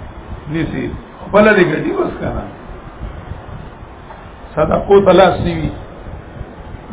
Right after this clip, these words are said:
بیا اوس خو به جنګونه کېږي او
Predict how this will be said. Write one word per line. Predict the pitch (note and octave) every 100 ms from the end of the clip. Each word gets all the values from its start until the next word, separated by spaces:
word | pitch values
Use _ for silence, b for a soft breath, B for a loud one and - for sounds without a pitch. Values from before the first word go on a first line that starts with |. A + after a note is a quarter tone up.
| C3
بیا | F3 F#3+
اوس | G3+ G3+
خو | F3+
به | E3
جنګونه | D#3+ D#3+ F3 G3+ G3 D#3+
کېږي | D#3 C#3+ C3+ - - - - - -
او | C3+